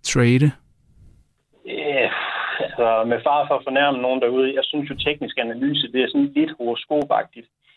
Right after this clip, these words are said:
Speaker 2: Øh, jeg, jeg, jeg synes ikke rigtig, jeg er, jeg er fan af det, fordi det, det bliver sådan noget med, at man prøver at basere det på, jamen, hvad har den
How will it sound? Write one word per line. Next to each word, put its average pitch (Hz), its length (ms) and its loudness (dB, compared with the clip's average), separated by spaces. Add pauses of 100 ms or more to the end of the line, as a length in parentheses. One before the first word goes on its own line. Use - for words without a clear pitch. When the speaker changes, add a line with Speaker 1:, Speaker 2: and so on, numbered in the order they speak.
(240)
Speaker 2:
Øh, 90 520 4 (680)
jeg, 127 180 0
jeg, 127 80 2 (140)
jeg 123 80 2
synes 143 260 0
ikke 143 240 -2
rigtig, 123 360 -2
jeg 110 180 4 (180)
er, 123 80 2 (140)
jeg 113 140 4
er - 120 -8
fan 131 200 2
af 127 100 2
det, 127 200 -4
fordi 117 180 -6
det, 120 240 -6
det 139 120 -2
bliver 165 260 4
sådan 139 220 2
noget 139 120 2
med, 135 340 4
at 113 80 -2
man 113 200 0
prøver 147 240 4
at 131 160 0
basere 151 340 2
det 110 180 -8
på, 139 280 0
jamen, 117 240 -6 (140)
hvad 147 100 -2
har 160 280 -2
den 113 80 -12